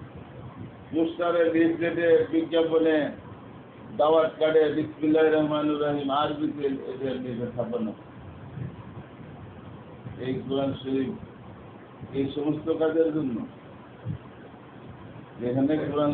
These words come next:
শরীফের আয়াত লেখা থাকবে, ওইটাকে হেফাজত করে ওয়াজিব।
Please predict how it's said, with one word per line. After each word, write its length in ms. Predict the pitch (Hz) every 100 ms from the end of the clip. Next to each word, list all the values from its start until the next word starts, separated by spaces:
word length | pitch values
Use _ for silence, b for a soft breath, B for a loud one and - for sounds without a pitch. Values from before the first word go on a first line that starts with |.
| -
শরীফের 720 | 147 156 165 - - 123 147 139 123
আয়াত 240 | 139 143 139 147
লেখা 320 | 143 147 156 170 165 - - - - -
থাকবে, 280 | 143 139 160 156
ওইটাকে 320 | 147 151 160 147
হেফাজত 400 | 143 156 147 131
করে 160 | 156 147
ওয়াজিব। 380 | 139 131 117 107